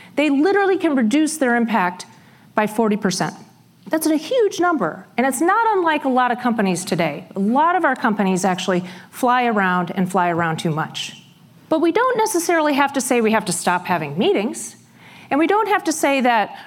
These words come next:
we're gonna stop flying. There are just better ways to do it. So what we've taken are the standards from the United Nations on air travel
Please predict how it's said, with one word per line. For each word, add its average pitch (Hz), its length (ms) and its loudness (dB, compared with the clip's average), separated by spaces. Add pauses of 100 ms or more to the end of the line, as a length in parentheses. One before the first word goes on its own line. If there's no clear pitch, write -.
we're 220 80 2
gonna 214 180 2
stop - 540 -2
flying. 226 600 0 (240)
There 453 200 2
are - 20 0
just 339 300 -2
better 208 240 2
ways 214 300 0
to 277 100 -2
do 359 200 2
it. - 100 0 (560)
So 349 140 0
what 330 180 2
we've 311 120 -2
taken 453 360 0
are 254 100 0
the 233 80 0
standards 415 540 -2
from 339 160 0
the 311 60 0
United 254 440 0
Nations 190 640 -4 (140)
on 277 360 0
air 247 140 2
travel 156 540 -6